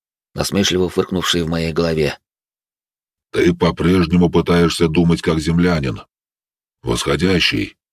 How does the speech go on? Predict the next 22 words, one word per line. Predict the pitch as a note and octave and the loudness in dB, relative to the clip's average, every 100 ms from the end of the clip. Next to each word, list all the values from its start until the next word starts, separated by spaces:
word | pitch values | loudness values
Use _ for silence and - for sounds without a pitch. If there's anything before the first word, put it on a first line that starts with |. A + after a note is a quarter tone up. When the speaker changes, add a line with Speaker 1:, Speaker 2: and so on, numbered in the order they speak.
| _ | _
Speaker 2:
вспомни, | - - C#2+ E2 E2 E2+ | -18 -4 0 2 2 2
что | D#2+ - E2 | 2 0 0
по-настоящему | E2+ E2 - E2+ F#2+ F2 E2 D#2+ | 0 0 0 0 2 0 0 2
важно | D#2+ D2+ D2+ | 2 0 -2
в | D2+ | 0
единстве». | D2+ D2+ C#2 - B1+ - _ _ _ _ _ _ _ _ _ | 0 -2 -4 -4 -4 -4 _ _ _ _ _ _ _ _ _
Speaker 1:
«Звездная | C#2 D#2+ G2 F2 F#2+ | -6 -2 -2 0 -2
кровь?» — | - G#2+ C3+ - _ _ _ _ | 0 0 0 -4 _ _ _ _
мысленно | F2 E2+ E2+ | -6 -2 -2
усмехнулся | E2+ E2 D#2+ E2+ E2 | -2 -4 -4 -4 -2
я | E2 | -2
в | E2 | -2
ответ. | D#2+ D#2+ D2+ _ _ _ _ _ _ _ _ _ _ | -2 -2 -2 _ _ _ _ _ _ _ _ _ _
Speaker 2:
«Что | _ - - G2+ | _ -4 0 2
было | F2+ F#2 F#2 | 4 4 2
с | E2+ | 2
небесным | F2 E2 F2+ F2+ E2 | 2 2 2 2 2
ястребом, | E2+ F#2+ - F2 E2 E2 | 2 0 0 0 2 0
когда | E2 D#2 E2+ | -2 0 0
мы | E2 | 2
его | E2+ D#2+ | 2 2
нашли?» | D#2+ - E2 C2+ - | 0 0 -2 -4 -6